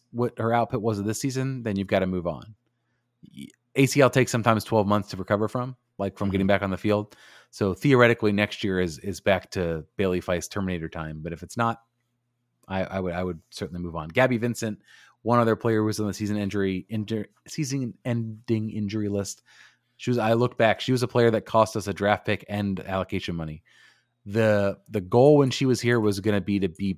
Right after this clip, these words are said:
Speaker 1: proto Andy Sullivan when Andy Sullivan was hurt, uh, or gone on international duty, and she was not. She was hurt much of the season.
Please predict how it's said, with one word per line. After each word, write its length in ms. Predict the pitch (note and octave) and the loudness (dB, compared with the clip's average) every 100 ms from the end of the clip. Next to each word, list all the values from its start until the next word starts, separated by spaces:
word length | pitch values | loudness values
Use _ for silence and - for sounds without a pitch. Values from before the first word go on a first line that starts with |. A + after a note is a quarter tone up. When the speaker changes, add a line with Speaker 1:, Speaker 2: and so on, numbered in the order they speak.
| - | -4
Speaker 1:
proto 380 | - A2 G#2+ G2 | 2 4 4 2
Andy 240 | G2+ F#2+ | -2 -4
Sullivan 340 | G2 G2 F#2+ | -2 -2 -2
when 140 | F#2 F2 | -6 -6
Andy 160 | F#2 | -6
Sullivan 320 | F2+ F#2+ F2 F2 | -6 -6 -6 -8
was 120 | - | -4
hurt, 260 | G2 F#2 _ _ _ _ _ _ _ _ _ _ - | -4 -4 _ _ _ _ _ _ _ _ _ _ -4
uh, 80 | G2+ | -2
or 180 | F#2+ F#2 | 0 2
gone 300 | G2 G2 F#2 | 2 4 2
on 160 | F#2 | 0
international 380 | F#2 F#2 G2+ G#2+ | 0 0 0 0
duty, 260 | G2 G2 G2 | -2 0 -2
and 140 | F#2+ | -4
she 100 | - | -6
was 140 | G#2 C3+ | -4 -2
not. 220 | A3 - _ _ _ - | -4 -6 _ _ _ -18
She 260 | - A2+ | -8 -4
was 180 | G2+ F#2 F2+ | -4 -6 -8
hurt 360 | - C3+ - - - | -2 -2 -2 -14 -6
much 240 | G#2+ A#2 | -4 -2
of 60 | B2 | -2
the 80 | G#2+ | -2
season. 380 | - F#2 D#2 | -4 -6 -8